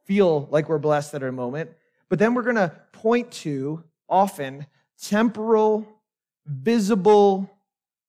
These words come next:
physical reasons to prove that we are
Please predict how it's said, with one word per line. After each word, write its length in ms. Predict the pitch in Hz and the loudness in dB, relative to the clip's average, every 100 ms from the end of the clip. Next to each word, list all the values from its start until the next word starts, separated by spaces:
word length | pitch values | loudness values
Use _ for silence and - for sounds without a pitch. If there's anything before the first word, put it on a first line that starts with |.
| _ _ _ 254 | _ _ _ -2
physical 640 | 262 202 233 226 214 202 | -2 0 -4 0 2 2
reasons 720 | 170 208 208 170 160 151 147 | 0 -2 -2 -4 -6 -8 -10
to 120 | - | -14
prove 760 | 165 - - - 240 254 214 160 | -16 -18 -20 -18 -12 -8 -8 -2
that 220 | 165 123 | -2 -2
we 200 | 160 151 | -8 -8
are 380 | 139 135 127 | -2 -2 -2